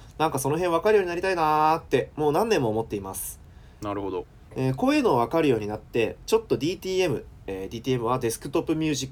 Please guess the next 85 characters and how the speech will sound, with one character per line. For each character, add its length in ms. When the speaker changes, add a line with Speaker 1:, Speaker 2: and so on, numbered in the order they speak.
Speaker 1:
ク、 240
つ 120
ま 120
り 180
パ 160
ソ 140
コ 100
ン 60
で 80
作 180
曲 140
す 120
る 80
こ 100
と 60
の 120
略、 340
by 200
Google 300
教 200
授 240
な 80
ん 40
で 80
す 80
け 80
れ 60
ど 80
も、 220
え 220
ー、 40
デ 100
ィ 80
ー 20
テ 80
ィ 40
ー 40
エ 20
ム 100
の 80
ソ 140
フ 100
ト 140
を 340
触 240
れ 60
る 80
よ 60
う 20
に 60
な 80
っ 40
た 100
り 140
し 120
た 100
い 100
と 220
思 100
っ 20
て 80
い 40
ま 100
す。 220
Speaker 2:
う 40
ん 20
う 60
ん。 300
Speaker 1:
え 480
ー、 80
Speaker 2:
は 120
い。 20
Speaker 1:
街 220
頭 80
で 80
流 180
れ 80
て 120
い 100
る 100
曲 240
を 60
聴 140
い 40
て、 260